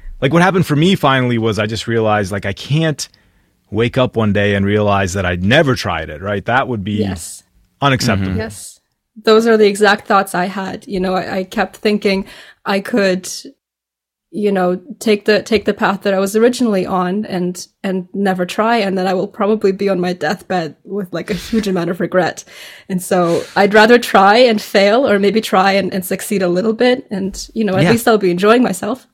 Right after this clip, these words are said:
Speaker 2: At least I'll have
Speaker 3: Exactly,
Speaker 2: something fun
Speaker 3: yeah.
Speaker 2: to look back on. So,
Speaker 1: Yeah.
Speaker 2: yeah.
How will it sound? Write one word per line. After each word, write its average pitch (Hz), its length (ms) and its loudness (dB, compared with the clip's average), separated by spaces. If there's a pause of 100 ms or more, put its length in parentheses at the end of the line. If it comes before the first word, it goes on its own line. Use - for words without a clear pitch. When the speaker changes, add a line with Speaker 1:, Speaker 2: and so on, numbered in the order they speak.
(560)
Speaker 2:
At 185 80 -4
least 214 180 2
I'll 233 80 2
have 208 120 2
Speaker 3:
Exactly, 135 300 0
Speaker 2:
something 190 120 -4
fun 190 100 0
Speaker 3:
yeah. 196 40 -2
Speaker 2:
to 208 100 0
look 190 160 -4
back 208 220 -6
on. 214 300 -4 (580)
So, - 420 -10 (680)
Speaker 1:
Yeah. 87 180 -4
Speaker 2:
yeah. 117 240 -8